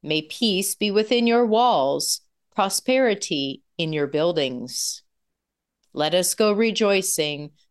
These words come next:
to the house of the Lord. Because of my brothers and friends, I will say, "Peace be within you."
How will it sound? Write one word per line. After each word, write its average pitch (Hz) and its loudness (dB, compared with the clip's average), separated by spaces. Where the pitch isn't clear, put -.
to 269 -2
the 247 2
house 185 -2
of 160 -2
the 160 -2
Lord. 151 -2
Because 311 2
of 339 2
my 302 2
brothers 226 2
and 233 0
friends, 147 -2
I 170 2
will 170 0
say, 147 0
"Peace 285 0
be 233 2
within 226 2
you." 143 -2